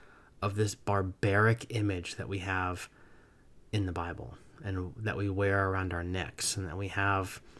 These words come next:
propped up in our churches? What is the point of this, right? We explore all these different things. In the book, he goes obviously much deeper into many more topics, but all that to say, this is a really good book,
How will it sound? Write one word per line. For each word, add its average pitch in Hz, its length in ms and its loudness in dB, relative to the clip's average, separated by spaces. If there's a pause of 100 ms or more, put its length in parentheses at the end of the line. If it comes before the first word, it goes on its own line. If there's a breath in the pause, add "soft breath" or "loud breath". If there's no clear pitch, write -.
(180 soft breath)
propped 110 420 6
up 107 160 0
in 101 60 0
our 85 140 0
churches? 104 400 0
What 151 140 8
is 165 100 6
the - 120 2
point - 680 4 (600 soft breath)
of 98 240 0
this, 92 260 0
right? 139 120 6
We 143 100 12
explore 156 680 10
all 151 100 12
these 139 180 10
different 123 280 6
things. 117 340 6 (300 loud breath)
In 147 120 10
the 131 100 10
book, 160 360 12
he 156 120 6
goes 131 180 8
obviously 139 440 8
much 135 460 8
deeper 127 320 6
into 117 220 2
many 131 340 6
more 120 200 6
topics, 107 540 2
but - 240 0 (440 soft breath)
all 165 220 12
that 156 140 10
to 143 60 6
say, 139 160 6
this 156 160 4
is 175 120 4
a 185 60 12
really 143 480 10
good 127 240 6
book, 98 380 0